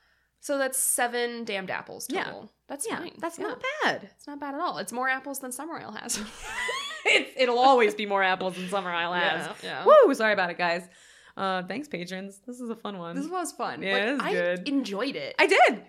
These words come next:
Speaker 1: I'm
Speaker 2: I
Speaker 1: just,
Speaker 2: mean,
Speaker 1: you know, having a moment. <laughs>
Speaker 2: that's the thing is, I'm, I'm also like, did I enjoy it because I've never seen it? It was buck wild.
Speaker 1: Yeah.
Speaker 2: So I need to watch it again
Speaker 1: Yeah.
Speaker 2: to be like, if I have the same amount of fun and the same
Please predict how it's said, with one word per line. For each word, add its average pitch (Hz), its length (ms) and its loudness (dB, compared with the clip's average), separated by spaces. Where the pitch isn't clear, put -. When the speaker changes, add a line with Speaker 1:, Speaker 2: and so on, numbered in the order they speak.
Speaker 1:
I'm 233 120 4
Speaker 2:
I - 40 8
Speaker 1:
just, 220 300 2
Speaker 2:
mean, - 20 -12
Speaker 1:
you 220 80 -12
know, 170 100 -8
having 185 240 -8
a - 20 -10
moment. 170 320 -10
<laughs> 262 100 -10
Speaker 2:
that's 359 160 6
the - 80 -12
thing 320 140 0
is, 226 120 -4
I'm, 247 180 -2
I'm 247 140 0
also 285 240 2
like, 233 300 -2
did 233 100 -4
I 240 60 0
enjoy 240 300 0
it 269 100 -4
because 262 240 -10
I've 214 60 -6
never 233 180 -4
seen 247 180 -6
it? 233 140 -6
It 208 100 -4
was 190 80 -8
buck 233 400 -4
wild. 202 440 -4
Speaker 1:
Yeah. 180 500 -8
Speaker 2:
So 208 280 0
I 208 100 -4
need 226 140 -4
to 262 80 -4
watch 262 240 0
it 247 60 -10
again 196 280 -2
Speaker 1:
Yeah. - 100 -6
Speaker 2:
to 220 60 -10
be 226 100 -2
like, 208 180 -4
if 214 100 -10
I 202 60 -8
have 226 420 -4
the 202 240 -12
same 226 220 -4
amount 214 220 -4
of 190 80 -10
fun 196 440 -4
and 180 100 -8
the 175 60 -6
same 190 120 -4